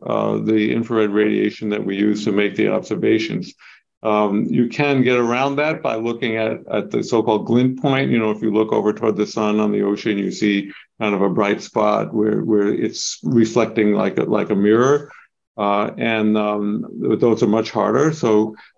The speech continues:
uh, over water measurements are also very limited. And probably the biggest one is the time factor. So satellite goes over and it's gotta be daytime. You need the sun to do these measurements. And, um,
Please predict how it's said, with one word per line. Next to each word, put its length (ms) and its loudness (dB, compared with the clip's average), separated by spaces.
uh, 180 0
over 340 2
water 300 4
measurements 560 -2
are 100 2
also 380 0
very 260 2
limited. 560 2
And 160 -2
probably 640 4
the 180 2
biggest 420 -2
one 280 -4
is 220 -4
the 100 -2
time 380 0
factor. 520 -4
So 200 -2
satellite 480 2
goes 240 2
over 800 2
and 440 -2
it's 280 -4
gotta 220 0
be 140 2
daytime. 680 0
You 100 -2
need 220 -2
the 100 -2
sun 340 0
to 100 2
do 160 0
these 360 -2
measurements. 640 0
And, 460 0
um, 440 0